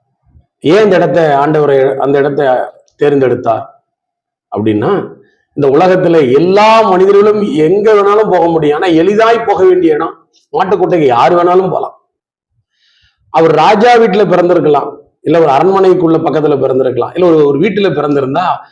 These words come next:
அங்க எல்லாரும் போய் பார்க்க போக முடியாது. ஆனால் ஆண்டவர் அது ஒரு, ஒரு காரியத்தை சொல்றார், மாட்டுக்கொட்டகை ஏழ்மையின் ரோ-, ஏழை-, ஏழையான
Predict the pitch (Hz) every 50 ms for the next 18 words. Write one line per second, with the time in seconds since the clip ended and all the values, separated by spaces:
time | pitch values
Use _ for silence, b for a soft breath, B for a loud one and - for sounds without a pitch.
0 | B B B B 139 147 151 156 165 185 190 185 185 175 135 156 160 160 180 175
1 | 160 156 151 147 139 120 107 101 92 - - _ _ _ _ _ _ _ _ _
2 | _ _ _ _ _ _ _ _ _ - - - - 151 139 143 160 165 147 143
3 | 156 185 - - - - - - - _ _ _ _ _ _ _ _ _ _ _
4 | _ _ _ _ _ _ _ - 139 151 143 143 135 127 120 - - - 110 127
5 | 139 139 127 - 165 180 185 180 151 151 147 127 127 123 127 127 117 113 117 143
6 | 170 180 165 180 160 - 151 127 139 123 120 113 95 - _ _ _ _ _ _
7 | _ _ - 120 135 147 165 180 202 208 208 202 202 196 190 185 180 165 143 143
8 | 139 131 123 107 - - 123 139 156 180 196 165 147 151 165 180 190 196 202 202
9 | 202 196 196 196 202